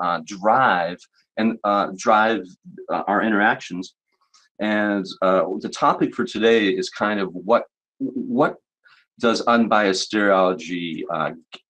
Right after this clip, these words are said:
um, what is the advantage of using it?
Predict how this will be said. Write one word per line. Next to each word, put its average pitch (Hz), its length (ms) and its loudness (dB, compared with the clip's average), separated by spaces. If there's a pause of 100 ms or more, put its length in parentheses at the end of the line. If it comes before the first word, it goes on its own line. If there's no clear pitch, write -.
(100)
um, 76 560 -6 (800)
what 139 240 4
is 139 160 0
the 120 140 2
advantage 101 680 0
of 92 220 -6
using 95 540 2
it? 78 80 -4